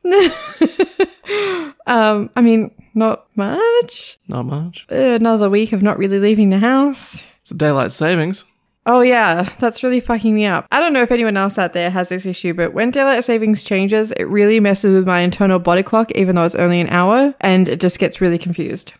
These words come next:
Speaker 1: It's eight thirty right now at night, but it does not feel like seven thirty to me. It feels way earlier.
Speaker 2: Hmm.
Speaker 1: I'm just gonna look forward to the next week of not sleeping properly. What about you?
Speaker 2: Yeah, I'll be fine in a day or so, probably.
Speaker 1: Okay. I
Speaker 2: It is,
Speaker 1: meant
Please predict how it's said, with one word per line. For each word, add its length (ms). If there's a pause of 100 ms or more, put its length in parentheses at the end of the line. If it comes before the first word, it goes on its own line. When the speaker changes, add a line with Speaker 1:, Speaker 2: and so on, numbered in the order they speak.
Speaker 1:
It's 200
eight 220
thirty 360
right 240
now 220
at 100
night, 300 (220)
but 80
it 80
does 160
not 160
feel 120
like 160
seven 300
thirty 260
to 140
me. 240
It 140
feels 320 (180)
way 380
earlier. 440 (180)
Speaker 2:
Hmm. 340 (240)
Speaker 1:
I'm 120
just 140
gonna 180
look 100
forward 200
to 60
the 80
next 320
week 160
of 120
not 160
sleeping 320
properly. 460 (300)
What 160
about 240
you? 400 (240)
Speaker 2:
Yeah, 300 (100)
I'll 60
be 100
fine 480
in 120
a 60
day 440
or 100
so, 180
probably. 260 (520)
Speaker 1:
Okay. 240 (280)
I 100
Speaker 2:
It 40
is, 60
Speaker 1:
meant 120